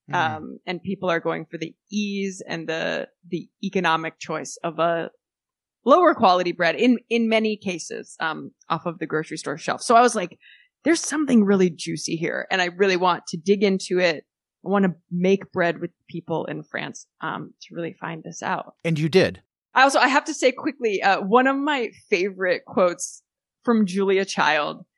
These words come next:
Speaker 2: and I start the bread section of the book with this quote 'cause I think it's <laughs> so fantastic. Julia Child said, um,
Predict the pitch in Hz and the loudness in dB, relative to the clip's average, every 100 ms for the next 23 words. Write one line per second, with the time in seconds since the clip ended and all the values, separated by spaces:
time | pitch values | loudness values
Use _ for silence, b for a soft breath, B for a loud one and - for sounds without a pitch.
0 | _ - 202 185 - 202 190 190 180 131 | _ 0 2 2 2 4 6 2 -6 -6
1 | 165 160 160 - 147 - 151 147 - - | -4 -4 -4 -4 -4 -6 -8 -8 -10 -8
2 | 165 165 175 165 - 175 170 160 - - | -8 -2 0 0 -2 -6 -4 -6 -6 -2
3 | 175 143 - _ - 180 165 175 170 - | 2 2 -2 _ -6 -2 -4 -4 -6 -8
4 | - - - - - 175 208 196 214 190 | -12 -14 -14 -12 -10 -6 -6 -4 -4 0
5 | 180 180 151 - b b b b 208 233 | 0 0 -4 -8 b b b b 6 8
6 | 240 233 240 202 196 190 - 185 175 170 | 8 6 4 4 2 0 0 2 2 -2
7 | - 185 165 123 | -2 0 0 -6